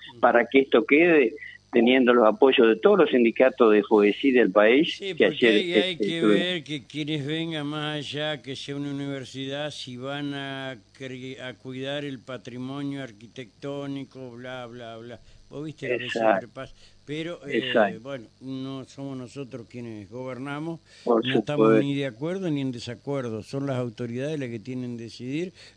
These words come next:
Speaker 1: en nombre de la gente. Para eso nosotros le damos un mandato, eh, para que
Speaker 2: Exacto.
Speaker 1: cumpla. Es así.
Speaker 2: Bueno,
Speaker 1: Mi viejo
Speaker 2: pero yo más te
Speaker 1: Ujú.
Speaker 2: quería decir
Speaker 1: Ajá.
Speaker 2: eso, que nosotros
Speaker 1: Sí,
Speaker 2: no
Speaker 1: está
Speaker 2: nos
Speaker 1: bien.
Speaker 2: oponemos.
Speaker 1: Bueno,
Speaker 2: Pero
Speaker 1: eh,
Speaker 2: es nuestra casa.
Speaker 1: bueno,
Speaker 2: Entonces
Speaker 1: está
Speaker 2: vamos
Speaker 1: bien.
Speaker 2: a tratar de defenderla hasta donde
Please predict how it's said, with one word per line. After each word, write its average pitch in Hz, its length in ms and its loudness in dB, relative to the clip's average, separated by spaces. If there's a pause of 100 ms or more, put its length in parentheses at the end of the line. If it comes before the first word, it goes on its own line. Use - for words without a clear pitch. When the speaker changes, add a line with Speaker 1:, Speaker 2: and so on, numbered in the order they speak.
Speaker 1:
en 127 160 -4
nombre 131 320 -4
de 120 80 -4
la 120 140 -6
gente. 170 280 -8
Para 110 240 -8
eso 127 240 -8
nosotros 120 460 -10
le 110 40 -10
damos 120 320 -10
un 117 120 -8
mandato, 135 580 -8 (380)
eh, 113 420 -6
para 107 140 -8
que 139 60 4
Speaker 2:
Exacto. 156 360 -4 (160)
Speaker 1:
cumpla. - 180 -10
Es 170 120 -4
así. 151 280 -8 (540)
Speaker 2:
Bueno, 135 240 4
Speaker 1:
Mi 127 60 6
viejo 139 160 4
Speaker 2:
pero 123 520 8
yo 160 220 6
más 151 240 4
te 147 80 4
Speaker 1:
Ujú. 143 60 2
Speaker 2:
quería 131 300 6
decir 127 200 0
Speaker 1:
Ajá. 143 120 4
Speaker 2:
eso, 151 180 0
que 127 100 -6
nosotros 135 500 4
Speaker 1:
Sí, 113 120 0
Speaker 2:
no 214 160 6
Speaker 1:
está - 20 4
Speaker 2:
nos 202 120 6
Speaker 1:
bien. 160 100 2
Speaker 2:
oponemos. 127 320 -2 (160)
Speaker 1:
Bueno, 156 480 -8 (260)
Speaker 2:
Pero 135 420 6 (540)
Speaker 1:
eh, 120 120 4
Speaker 2:
es 110 100 -2
nuestra 147 320 4
casa. 113 360 0 (140)
Speaker 1:
bueno, 139 280 -6
Speaker 2:
Entonces 117 300 0
Speaker 1:
está 113 60 8
Speaker 2:
vamos 107 240 6
Speaker 1:
bien. 101 140 4
Speaker 2:
a - 20 -14
tratar 107 260 6
de 104 140 6
defenderla 110 540 6
hasta 101 260 -2
donde 92 440 -4